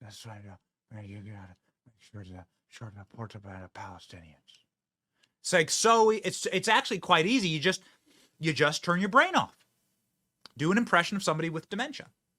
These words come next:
There are people who wish they had dementia. There's one person who particularly wishes that they have, uh, <laughs> that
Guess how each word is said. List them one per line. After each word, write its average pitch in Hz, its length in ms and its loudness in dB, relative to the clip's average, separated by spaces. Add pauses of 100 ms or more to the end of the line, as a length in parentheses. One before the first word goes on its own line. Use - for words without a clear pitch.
(840)
There 156 160 6
are 170 40 6
people 214 300 -4
who 139 60 -4
wish 151 240 0
they 160 80 0
had 113 140 -2
dementia. 92 440 -12 (380)
There's 127 180 -4
one 220 180 2
person 131 380 -2
who 127 140 -6
particularly 131 600 -2
wishes 117 360 -4
that 104 120 -12
they 110 160 -4
have, 110 260 -8
uh, 95 260 -8
<laughs> - 40 -20
that 127 140 -4